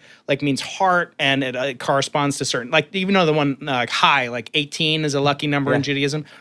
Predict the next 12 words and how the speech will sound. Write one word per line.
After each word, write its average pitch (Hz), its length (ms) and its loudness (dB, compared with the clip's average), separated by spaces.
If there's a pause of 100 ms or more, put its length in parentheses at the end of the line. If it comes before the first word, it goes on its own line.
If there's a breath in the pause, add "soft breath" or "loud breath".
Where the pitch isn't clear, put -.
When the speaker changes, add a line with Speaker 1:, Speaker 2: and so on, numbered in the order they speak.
(180 loud breath)
Speaker 1:
that's 147 140 2
because 156 260 2
the 151 80 2
numerical 139 600 0
value 139 520 2
of 123 240 -4
het 160 380 0
and 131 200 -2
yud, 165 500 2
ten 147 260 0
plus 139 280 -2
eight. 151 260 2